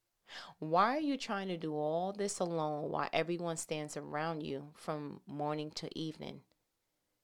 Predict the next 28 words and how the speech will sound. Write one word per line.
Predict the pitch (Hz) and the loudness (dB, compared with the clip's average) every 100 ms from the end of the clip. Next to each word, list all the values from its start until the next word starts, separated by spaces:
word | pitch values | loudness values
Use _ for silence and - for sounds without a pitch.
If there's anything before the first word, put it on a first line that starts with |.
| _ | _
Fifteen. | - 175 - 170 147 147 147 _ _ _ _ _ | -4 -2 -2 -6 -6 -10 -16 _ _ _ _ _
Moses | 165 160 156 160 160 | -2 0 0 0 -2
replied, | - 151 143 147 - _ _ _ _ _ _ | 0 0 0 -4 -8 _ _ _ _ _ _
"Because | 185 208 196 | -4 -2 -2
the | - | -4
people | 202 190 180 | -6 -4 -6
come | - 175 175 | -6 -6 -6
to | 170 | -6
me | 160 170 156 | -4 -2 -4
to | 156 | -4
get | 151 151 | -4 -2
a, | 151 - | -4 -4
un-, | 151 151 - | -6 -6 -8
to, | 190 | -6
to | 170 | -4
get | 165 165 | 0 2
a | 151 | 2
ruling | 160 175 151 | 0 -2 -2
from | - 143 143 | -6 -8 -2
God. | 143 147 151 - - _ _ _ _ _ _ _ | 0 0 -2 -6 -12 _ _ _ _ _ _ _
When | 165 160 | -2 0
a | 156 | 2
dispute | 160 - 190 185 | 0 -2 0 0
arises, | 160 151 156 165 170 170 | 0 2 4 4 2 0
they | 160 | 0
come | - 175 160 | 0 -4 -8
to | - 147 | -8 -8
me, | 147 143 143 151 | -6 -8 -8 -12